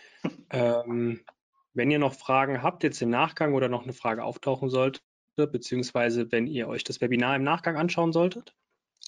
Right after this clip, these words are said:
das, äh, Webinar ist ja wie immer auf Abruf bei uns auf der Webseite,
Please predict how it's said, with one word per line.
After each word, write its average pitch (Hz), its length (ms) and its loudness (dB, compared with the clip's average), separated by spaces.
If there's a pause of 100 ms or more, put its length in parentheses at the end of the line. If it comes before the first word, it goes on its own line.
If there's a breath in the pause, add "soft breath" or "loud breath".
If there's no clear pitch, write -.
(140)
das, - 600 -8
äh, 110 280 0
Webinar 113 360 0
ist 127 100 -6
ja 113 120 0
wie 117 120 0
immer 156 480 0
auf 131 340 -2 (140)
Abruf 160 380 2
bei 147 100 0
uns 139 120 2
auf 139 100 -2
der 131 120 0
Webseite, 165 680 2